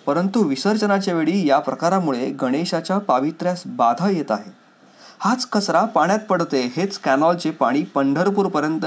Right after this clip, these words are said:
शेकडो गावातील नागरिक पित असतात.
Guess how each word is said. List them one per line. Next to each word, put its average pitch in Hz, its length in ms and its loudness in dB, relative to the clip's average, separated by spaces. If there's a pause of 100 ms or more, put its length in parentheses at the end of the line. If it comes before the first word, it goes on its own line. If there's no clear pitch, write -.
शेकडो 185 460 0
गावातील 156 540 2 (380)
नागरिक 143 580 2
पित 156 180 2
असतात. - 320 -4